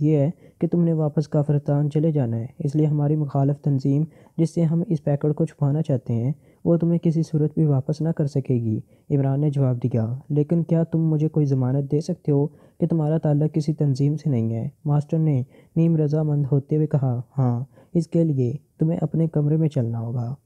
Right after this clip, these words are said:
मैं तुम्हारी बात फ़ोन पर ऐसे आदमी से करा दूंगा जिससे तुम्हारी उलझन दूर हो जाएगी,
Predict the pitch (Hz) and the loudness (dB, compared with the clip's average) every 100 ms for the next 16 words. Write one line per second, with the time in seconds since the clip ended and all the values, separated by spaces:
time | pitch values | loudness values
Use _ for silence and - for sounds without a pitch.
0 | 156 156 160 156 156 151 147 - 151 147 | -2 0 0 0 0 0 -2 -2 -4 -2
1 | 156 139 151 143 143 151 143 139 143 147 | -2 0 -2 -2 -2 -2 -2 0 0 0
2 | 131 127 - _ - - 160 160 160 151 | 0 -2 -6 _ -18 -2 -2 0 -2 0
3 | 143 160 151 143 143 156 147 156 151 151 | 0 0 0 0 0 0 2 0 2 0
4 | 135 120 120 120 | 0 0 -2 -4